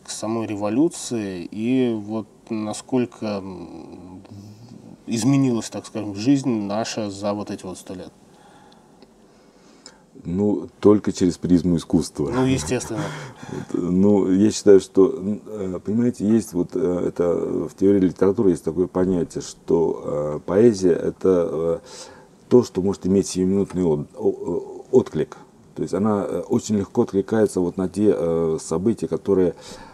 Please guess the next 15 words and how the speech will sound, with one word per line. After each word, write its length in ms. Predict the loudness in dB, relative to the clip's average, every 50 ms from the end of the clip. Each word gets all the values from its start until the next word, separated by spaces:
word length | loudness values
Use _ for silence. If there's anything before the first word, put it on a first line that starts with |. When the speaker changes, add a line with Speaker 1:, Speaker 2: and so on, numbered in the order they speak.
| -20 -20 -20 -20 -20 _ -20 -14
Speaker 2:
э, 500 | -12 -10 -8 -8 -8 -8 -8 -8 -10 -10 -10 -12 -12 -12 -14 -14 -12 -10 -10
м, 100 | -8 -2
происходят. 580 | 0 0 0 0 2 2 4 4 4 2 -2 -4 -8 -20 -20 -20 -20 -20 -20 -16
Э, 220 | -14 -12 -12 -12 -14 _ _ _ _ _ -2
проза 420 | 4 6 8 8 8 6 2 -2
требует 500 | -4 -2 0 0 0 0 0 0 0 0
более 540 | 0 2 4 4 4 4 4 2 2 2 0
большой 420 | -2 -2 -4 -4 -2 -2 -2 -2
дистанции, 680 | -2 -4 -6 -2 2 2 4 4 2 -2 -2 -2 -2
отдалённости, 720 | -2 0 2 2 2 4 4 4 4 2 0 -2 -4 -4 -4
для, 180 | -4 -4 -4
э, 220 | -4 -4 -4 -4 -4
какого-то 440 | -6 -8 -2 0 2 2 2 0 -2
осмысления. 760 | -4 -6 -8 -8 -6 -4 2 4 4 4 4 2 -2 -4 -4 -6 -10 -18 -20 -20 -20 -20 -20 -20 -20 -20 -20 -20 -20 -20 -16 -8
Э, 340 | -4 -2 -2 0 0 -2